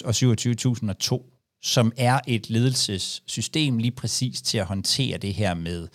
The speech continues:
med informations-, øh, med informationssikkerhed. Og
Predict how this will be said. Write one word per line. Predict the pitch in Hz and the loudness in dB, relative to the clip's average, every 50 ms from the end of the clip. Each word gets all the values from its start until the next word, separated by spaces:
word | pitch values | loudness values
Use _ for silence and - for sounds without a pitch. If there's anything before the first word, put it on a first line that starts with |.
| - - - - - - - - - | -18 -20 -20 -20 -20 -20 -20 -14 -4
med | - 113 110 110 | 0 0 2 2
informations-, | 110 98 95 - - 92 - - 127 127 120 107 87 80 - - - - - | 0 -2 -4 -4 -4 -2 0 2 4 4 4 4 2 0 -4 -4 -4 -6 -6
øh, | - 165 113 101 95 90 - - 113 | -2 0 2 2 2 2 0 -2 0
med | 107 101 | 2 2
informationssikkerhed. | 101 - - 113 101 - 135 135 117 - - - - 120 107 101 95 92 - - _ _ _ _ _ _ _ _ _ _ _ _ _ _ _ _ - - _ | 0 0 -2 -4 0 2 2 2 2 2 0 2 2 2 2 2 0 0 -4 -8 _ _ _ _ _ _ _ _ _ _ _ _ _ _ _ _ -20 -18 _
Og | - 107 107 104 101 101 | 4 6 6 6 6 2